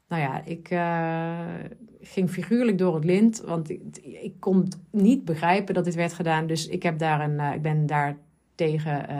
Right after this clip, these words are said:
in beroep gegaan. Eh, of ik heb een bezwaar ingediend, zo heet dat. Eh, tegen die beslissing. Nou, en om een lang verhaal kort te maken, eh, een half jaar later, ruim een half jaar later,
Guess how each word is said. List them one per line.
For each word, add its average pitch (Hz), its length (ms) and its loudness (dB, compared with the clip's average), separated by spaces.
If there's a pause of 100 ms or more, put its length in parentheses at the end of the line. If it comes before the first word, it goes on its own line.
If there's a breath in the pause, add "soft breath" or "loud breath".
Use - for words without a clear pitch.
(100)
in - 120 -4
beroep 180 220 0
gegaan. 160 500 -2 (520 loud breath)
Eh, 160 100 -4
of 151 100 -2
ik - 60 -2
heb 170 100 2
een 165 80 2
bezwaar 175 340 4
ingediend, 185 400 2
zo - 80 -4
heet 160 180 -2
dat. 165 280 -6 (460 loud breath)
Eh, 156 120 -4
tegen 220 240 4
die 220 80 6
beslissing. 190 800 0 (260 loud breath)
Nou, 156 200 -4
en 160 120 -4
om 180 80 0
een 190 60 4
lang 233 160 4
verhaal 226 200 4
kort 233 180 0
te 233 80 -2
maken, 196 540 0
eh, 175 300 -2
een 180 60 -2
half 196 220 0
jaar 185 180 0
later, 208 520 0 (440)
ruim 190 240 0
een 202 60 0
half 175 240 -2
jaar 175 160 -4
later, 190 400 -6